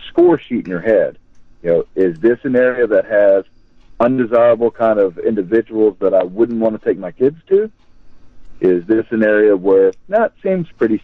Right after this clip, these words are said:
safe? Now, you're gonna, everyone's naturally gonna start profiling because you're gonna know in your spirit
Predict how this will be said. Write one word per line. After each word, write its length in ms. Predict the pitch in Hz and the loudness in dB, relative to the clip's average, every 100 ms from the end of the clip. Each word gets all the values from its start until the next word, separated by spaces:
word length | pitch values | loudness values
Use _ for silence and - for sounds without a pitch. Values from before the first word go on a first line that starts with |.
| - | 0
safe? 260 | 95 107 - - - - - - - - - | 0 0 -4 -18 -20 -20 -20 -20 -20 -20 -8
Now, 60 | 95 | 0
you're 200 | 110 165 | 2 2
gonna, 260 | 226 208 143 - 147 - | 2 0 -2 -2 -2 0
everyone's 440 | - 202 220 160 - | 0 2 0 -2 -2
naturally 380 | 131 139 120 | -2 -2 -4
gonna 200 | 110 98 | -4 -4
start 260 | - 98 - | -2 -2 -2
profiling 600 | - 113 - 90 92 92 | -2 -2 0 2 2 0
because 320 | 82 117 101 | -4 -4 -4
you're 140 | 123 208 | -2 -2
gonna 220 | 226 190 | -2 -2
know 440 | 120 101 95 110 - | 0 2 2 0 -4
in 140 | 113 | -6
your 140 | 131 139 | -4 -6
spirit 460 | - - 87 98 | -8 -2 0 0